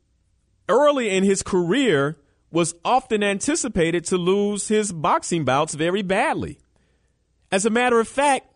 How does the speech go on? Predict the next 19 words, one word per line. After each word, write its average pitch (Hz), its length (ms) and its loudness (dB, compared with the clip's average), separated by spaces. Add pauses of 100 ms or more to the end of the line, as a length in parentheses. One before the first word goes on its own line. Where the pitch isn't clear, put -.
(540)
the 208 180 0
only 285 280 2
reason 233 340 2
he 226 200 2
got 208 260 0
a, 185 180 2 (100)
a 156 60 0
bout 175 400 -2
with 180 160 -6
Sonny 208 340 0
Liston 190 460 -2
was 196 160 0
because 208 480 0
he, 220 340 -4 (300)
he 240 240 0
irritated 233 560 2
the 139 80 -2
man 123 320 0
so 90 360 -4